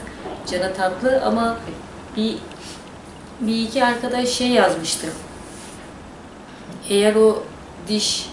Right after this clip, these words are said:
tekrar oradan çıkacaksa hani çekilmesine gerek yok gibisinden. Evet, olabilir. İnşallah öyle bir şey olur da, e, durduk yere iğneydi, çekimdi. Canı acımasın. Dişlerinden rahatsız olmasın.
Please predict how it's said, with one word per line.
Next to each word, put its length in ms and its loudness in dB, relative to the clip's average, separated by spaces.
tekrar 460 2
oradan 380 0
çıkacaksa 600 0
hani 160 -6
çekilmesine 680 0
gerek 380 0
yok 160 0
gibisinden. 680 0
Evet, 260 6
olabilir. 460 6
İnşallah 540 6
öyle 220 6
bir 60 2
şey 160 0
olur 260 4
da, 100 10
e, 280 0
durduk 360 2
yere 200 8
iğneydi, 720 4
çekimdi. 680 4
Canı 240 6
acımasın. 600 4
Dişlerinden 720 6
rahatsız 400 6
olmasın. 420 6